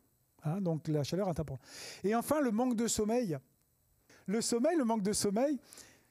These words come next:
c'est dormir est indispensable, mais là aussi, il y a des recherches qui se font très, très importantes. Et je vous le dis ce soir, euh, et en toute honnêteté, mais le sommeil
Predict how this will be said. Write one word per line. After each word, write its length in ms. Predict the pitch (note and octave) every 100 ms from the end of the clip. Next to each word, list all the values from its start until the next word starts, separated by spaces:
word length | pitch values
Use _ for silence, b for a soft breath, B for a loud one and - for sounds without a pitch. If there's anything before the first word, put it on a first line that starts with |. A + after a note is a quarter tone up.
| B -
c'est 220 | - G#3
dormir 380 | F3 G#3 B3 B3+
est 180 | G3 F#3+
indispensable, 520 | F#3 D#3 G3 B3 B3
mais 260 | G3 F3 - A#3
là 240 | G3 F#3+ G#3+
aussi, 220 | G#3+ -
il 40 |
y 20 | A#3
a 40 |
des 80 | E3+
recherches 400 | E3 - - -
qui 120 | D#3
se 80 | -
font 300 | E3 D#3 E3 F3+
très, 280 | - - G#3
très 220 | G3+ F#3
importantes. 520 | F#3 F#3 D#3 G3 A#3+ - B B B B B B B
Et 420 | A#3+ A#3 F#3+ G3 - _ _ _ _ _ - - _
je 180 | F3+ C#3+
vous 100 | G3
le 60 |
dis 480 | E3+ G3 A3 G3+ E3+
ce 160 | C#3 E3
soir, 440 | - A#3+ A#3+ F3
euh, 200 | D3+ C#3+ E3
et 640 | F3 D3 C#3+ C#3 C3+ C#3+ - - _ _ F3
en 180 | C#3+ C3+
toute 300 | - F#3 G3
honnêteté, 580 | E3 F3+ - - A3+ G#3
mais 280 | F3 E3+ -
le 180 | E3+ F#3
sommeil 460 | - F3+ F3 G#3